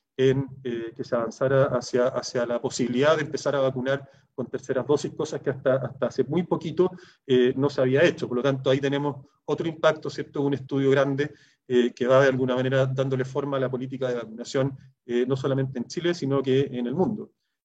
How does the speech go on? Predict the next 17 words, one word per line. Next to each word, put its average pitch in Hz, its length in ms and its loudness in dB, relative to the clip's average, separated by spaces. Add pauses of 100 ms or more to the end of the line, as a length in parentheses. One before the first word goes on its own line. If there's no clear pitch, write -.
Eh, 113 240 -14
y 147 80 -4
eso 180 180 2
viniendo 170 300 0
de 151 100 -2
Chile 202 400 2
es 185 140 -2
inédito, 139 640 -4
y, 127 320 -18
y, 127 340 -8
y - 40 -8
lo 135 100 -2
único 165 220 0
que 165 60 -6
hicimos 170 360 -4
fue 151 100 0
usar, 151 380 2